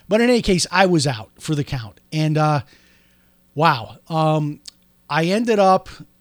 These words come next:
not going to the hospital, which everybody wanted me to do. Um, I was able to walk my bike home from Starbucks 'cause I couldn't reach any of my family.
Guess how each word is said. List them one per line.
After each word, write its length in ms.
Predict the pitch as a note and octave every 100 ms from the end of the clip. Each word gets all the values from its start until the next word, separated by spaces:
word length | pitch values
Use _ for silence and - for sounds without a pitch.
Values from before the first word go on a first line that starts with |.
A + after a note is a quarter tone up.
| -
not 340 | D3+ D#3 F3+ F3+
going 300 | F3+ F#3 E3+
to 100 | F3
the 80 |
hospital, 600 | D3+ D#3 D3 - D3 D3
which 220 | C#3+ C3+ -
everybody 380 | C#3+ D3 D3
wanted 240 | C#3 C3+ C#3
me 100 | C#3
to 120 | C#3
do. 420 | B2+ C3 C3 B2+ - _ _ _ _ C3+
Um, 420 | C3+ B2+ B2+ C3
I 120 | C#3+
was 180 | C#3+ C3
able 300 | E3 E3 E3
to 500 | - E3+ D#3 C#3+ D3 D3
walk 340 | C3 D#3+ -
my 160 | D#3+ D3
bike 380 | D3 D3 C#3+
home 460 | - C#3+ C#3 C#3 D3
from 180 | - C#3
Starbucks 680 | - D#3 C#3+ C3 C3+ C3 -
'cause 160 | C3+
I 100 | C3
couldn't 240 | - D3+ C3
reach 260 | C#3+ -
any 100 | C#3
of 60 | C3
my 100 | A#2+
family. 580 | - D3 C#3+ C3+ A#2+